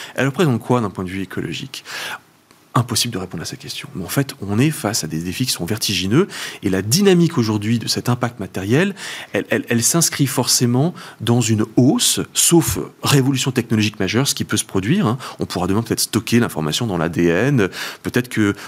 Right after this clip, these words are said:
on n'aura plus de besoin de câbles pour transmettre de l'information, si jamais la, la, l'informatique quantique, la, la physique quantique permet de, de faire de la transmission sans transmission, comme on dit, mais de, de, logiquement, on va vers un accroissement de cet impact matériel, donc, euh,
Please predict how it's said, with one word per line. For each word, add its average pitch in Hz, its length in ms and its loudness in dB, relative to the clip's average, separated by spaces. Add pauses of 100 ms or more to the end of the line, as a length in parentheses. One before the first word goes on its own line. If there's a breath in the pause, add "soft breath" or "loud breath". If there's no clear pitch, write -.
(120)
on 123 100 4
n'aura 104 200 2
plus 143 400 2
de 107 220 4
besoin 98 320 0
de 107 80 -4
câbles 113 320 -2
pour - 180 -12
transmettre 110 460 -2
de 98 80 -4
l'information, 82 640 -2
si - 160 -2
jamais 92 240 0
la, 87 140 0 (280 loud breath)
la, 85 300 0
l'informatique 98 640 -4
quantique, 127 440 -6
la, - 180 -6 (260 loud breath)
la - 80 -2
physique 127 380 0
quantique 104 340 -4
permet 104 280 0
de, 98 120 -2 (240 loud breath)
de - 60 -4
faire 117 180 0
de 98 60 -4
la 85 80 -4
transmission 123 480 0
sans 120 100 -2
transmission, 110 480 -2
comme 101 160 -2
on 98 80 0
dit, 165 140 4
mais 135 160 4 (420 loud breath)
de, - 60 -12
de, - 180 -8 (240)
logiquement, 156 580 6
on 170 100 4
va 131 120 2
vers 120 160 0
un 101 60 0
accroissement 101 400 -2
de 131 40 -2
cet - 140 0
impact 95 280 -4
matériel, 101 480 0
donc, 107 200 0
euh, 90 80 4